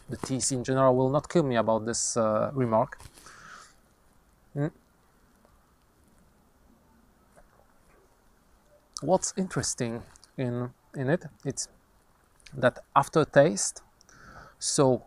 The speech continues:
the first taste was like a little note of the honey sh-, uh, honey sweetness, and then it's becoming like veg-,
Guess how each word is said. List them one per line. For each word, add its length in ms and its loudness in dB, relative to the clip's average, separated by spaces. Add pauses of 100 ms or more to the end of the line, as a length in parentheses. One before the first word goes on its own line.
(140)
the 80 -4
first 400 -2
taste 300 -4
was 200 -4
like 200 -2
a 160 2 (880)
little 640 8
note 360 6
of 160 0
the 120 2
honey 520 2
sh-, 300 -2
uh, 160 -6
honey 280 2
sweetness, 760 -2 (360)
and 540 0
then 480 4
it's 300 -6
becoming 720 -4
like 220 -2
veg-, 380 -4